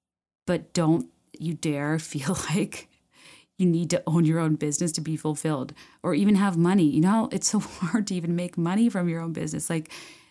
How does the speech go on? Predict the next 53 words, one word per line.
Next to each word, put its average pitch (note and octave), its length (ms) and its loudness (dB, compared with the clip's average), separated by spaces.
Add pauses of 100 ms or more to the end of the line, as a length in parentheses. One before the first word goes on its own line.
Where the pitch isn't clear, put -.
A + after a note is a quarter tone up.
(180)
you D#3 80 -10
guys, E3 280 -2
it's - 200 -6
just - 240 -2
not F3 180 2
all F#3+ 100 0
it's F3+ 120 -4
cracked E3 300 -6
up D#3 120 -6
to D3+ 100 -10
be. - 300 -8 (340)
And E3+ 140 4
I'll E3 260 0 (100)
support F3+ 400 -2
you F#3 120 2
in F3+ 60 4
any E3+ 220 2
of D#3+ 80 0
your D#3 140 0
goals, D3 560 -2
absolutely. D#3 640 -4
And D#3 80 2
I'll D#3 100 4
tell E3+ 180 -2
you E3 120 0
that D#3 220 -2
side D3+ 200 -2
of D3+ 80 -4
it D3+ 60 0
if D3 140 -6
you D#3 60 -2
ever D3 180 -4
wanna D3 280 0
hear C#3+ 280 -6
it. - 240 -10 (300)
But D#3+ 100 -2
I D#3+ 120 2
also D3 360 -2
need D3 220 4
you D3 80 -2
to D3 80 0
know C#3+ 180 0
that C#3 120 -4
there's C#3+ 180 -4
so D3+ 260 0
many D3 160 2
downfalls C#3+ 500 -4
n-, D3+ 160 -4
not D3 240 2
enough G2+ 220 0
people - 240 -10
talk - 280 -8
about. - 360 -10